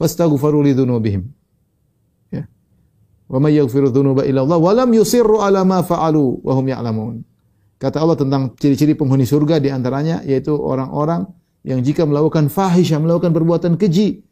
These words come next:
melakukan kemaksiatan yang keji, yang buruk, yang tidak disukai oleh jiwa, per-, perbuatan maksiat, ya. Maksiat yang parah, ya.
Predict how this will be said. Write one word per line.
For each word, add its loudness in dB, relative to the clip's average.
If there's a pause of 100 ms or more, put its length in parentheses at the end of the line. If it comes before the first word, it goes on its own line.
(340)
melakukan 0
kemaksiatan 0
yang 2
keji, 2
yang 2
buruk, 2 (300)
yang 0
tidak 2
disukai 2
oleh 4
jiwa, 2
per-, -14
perbuatan -2
maksiat, 0 (380)
ya. -6 (540)
Maksiat -2
yang 2
parah, 0
ya. -6